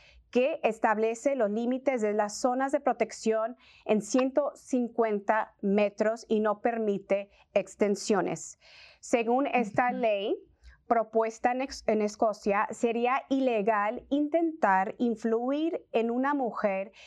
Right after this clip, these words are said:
Speaker 1: que esté pensando en abortar y podría extenderse hasta ser delito de orar y de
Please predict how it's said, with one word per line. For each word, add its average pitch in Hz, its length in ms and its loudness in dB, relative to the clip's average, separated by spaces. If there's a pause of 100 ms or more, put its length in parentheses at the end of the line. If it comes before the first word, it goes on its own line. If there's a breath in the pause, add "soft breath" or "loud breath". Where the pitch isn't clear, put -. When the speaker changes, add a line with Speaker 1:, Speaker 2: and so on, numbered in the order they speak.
(240 loud breath)
Speaker 1:
que 226 240 2
esté 254 340 0
pensando 226 720 0
en 185 160 2
abortar 170 720 0
y 226 140 2
podría 226 560 0
extenderse 233 920 0
hasta 208 400 -2
ser 254 440 -4 (240 loud breath)
delito 262 880 0 (640 soft breath)
de 214 500 0
orar 214 640 0 (500)
y 294 460 2
de 202 420 -2